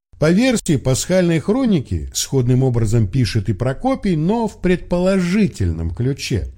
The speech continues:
Ипатий – действительно, уже будучи в Кафисме, посылал своего доверенного человека к Юстиниану со словами,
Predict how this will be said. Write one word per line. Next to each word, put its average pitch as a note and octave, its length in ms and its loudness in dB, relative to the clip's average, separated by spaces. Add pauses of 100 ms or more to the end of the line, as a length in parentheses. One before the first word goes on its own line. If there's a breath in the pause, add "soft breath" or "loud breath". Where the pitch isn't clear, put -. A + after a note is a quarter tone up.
(420)
Ипатий – A3+ 680 -2 (300)
действительно, F3 840 2 (180)
уже C3 560 4
будучи G#2 540 2
в F2+ 100 -4
Кафисме, G#3+ 680 0 (420 loud breath)
посылал A#3+ 560 2
своего D#3 420 0
доверенного C#3 800 2
человека E3+ 680 -2
к - 100 -8
Юстиниану C#3 800 0
со F#3+ 180 -4
словами, C#3 720 -2